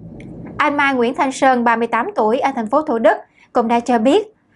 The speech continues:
trở tay không kịp khi nghe con trai là F một khi ngồi cạnh với bạn là nhiễm covid mười chín. Con đang được tới trường, hiện phải chuyển sang học online.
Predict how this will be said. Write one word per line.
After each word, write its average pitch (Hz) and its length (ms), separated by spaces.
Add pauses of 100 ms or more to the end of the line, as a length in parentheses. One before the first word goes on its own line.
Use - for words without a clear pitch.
(140)
trở 330 140
tay 339 200
không 320 300
kịp 247 240 (140)
khi 262 180
nghe 247 160
con 240 220
trai 240 220
là 233 120
F 302 140
một 247 340 (260)
khi 370 140
ngồi 285 220
cạnh 233 240
với 302 160
bạn 226 360 (140)
là 240 200
nhiễm 226 220
covid 302 280
mười 254 120
chín. 277 360 (760)
Con 320 260
đang 294 180
được 233 180
tới 302 220
trường, 240 380 (100)
hiện 247 280
phải 247 200
chuyển 240 220
sang 262 180
học 240 120
online. 233 340